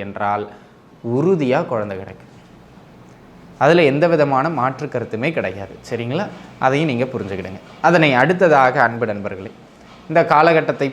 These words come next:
பொறுத்த மட்டிலும் வேற என்ன அமைப்பு அப்படின்னு கேட்டுக்கிட்டிங்கன்னா, நல்லா புரிஞ்சுக்கிடுங்க. இந்த காலகட்டத்தை பொறுத்த மட்டிலும் தொழில் செய்து கொண்டிருக்கின்ற அன்பர்களுக்கு தொழிலில்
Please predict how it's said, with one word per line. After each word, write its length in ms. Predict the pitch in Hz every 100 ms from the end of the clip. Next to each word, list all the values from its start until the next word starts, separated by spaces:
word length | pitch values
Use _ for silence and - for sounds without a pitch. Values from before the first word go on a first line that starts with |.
| 127
பொறுத்த 200 | 107 110
மட்டிலும் 320 | 104 101 110 - - 156
வேற 160 | 185 160
என்ன 120 | 139 139 110 101 95 104 120 - - - - -
அமைப்பு 360 | 131 127 123 113 107 - - - - -
அப்படின்னு 280 | 120 135 131
கேட்டுக்கிட்டிங்கன்னா, 640 | 117 110 95 98 98 156 131 113 - - - - - - - - - - - -
நல்லா 160 | 139 120
புரிஞ்சுக்கிடுங்க. 480 | 101 98 95 92 120 226 - - - - - - - - -
இந்த 120 | 147 139
காலகட்டத்தை 520 | 135 147 147 123 123 135 113
பொறுத்த 200 | 117 107
மட்டிலும் 320 | 104 104 143 208 - - - - - - - - - - - -
தொழில் 500 | 190 214 262 285 277 -
செய்து 240 | 202 202 180
கொண்டிருக்கின்ற 560 | 160 151 139 139 127 196 190
அன்பர்களுக்கு 540 | 170 156 117 92 - - - - - - - - - - - - - - - - - -
தொழிலில் 460 | 202 240 262 240 254